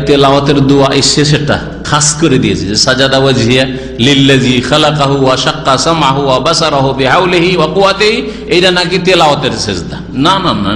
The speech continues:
এটা তেলাওয়াতের সেজদা নয়, এটা যে কোনো সেজদায় পড়তে পারেন। ওই রকমই এর চাইতে কম হালকা পড়তে চান, সুবহান রাব্বিয়াল আলা, হ্যাঁ, সুবহানাকা আল্লাহুম্মা রাব্বানা হামদিকা আল্লাহুম্মা গফিরলি,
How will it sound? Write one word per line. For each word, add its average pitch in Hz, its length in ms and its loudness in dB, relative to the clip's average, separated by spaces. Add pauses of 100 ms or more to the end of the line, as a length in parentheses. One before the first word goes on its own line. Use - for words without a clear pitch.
এটা 113 160 -4
তেলাওয়াতের 90 420 -4
সেজদা 87 320 -4
নয়, 71 180 -8 (280)
এটা 147 200 2 (120)
যে 233 100 4
কোনো 196 240 0
সেজদায় 131 360 2
পড়তে 95 240 -4
পারেন। 80 240 -6 (460)
ওই 143 160 4
রকমই 208 460 2 (380)
এর 170 200 2
চাইতে 208 260 0 (100)
কম 202 180 4
হালকা 165 380 2
পড়তে 202 320 -2
চান, 233 160 0
সুবহান 202 280 2
রাব্বিয়াল 117 340 2
আলা, 76 260 -2 (580)
হ্যাঁ, 180 240 2 (500)
সুবহানাকা 190 380 2
আল্লাহুম্মা 175 320 2
রাব্বানা 170 260 2
হামদিকা 165 280 2
আল্লাহুম্মা 160 320 2
গফিরলি, 113 360 0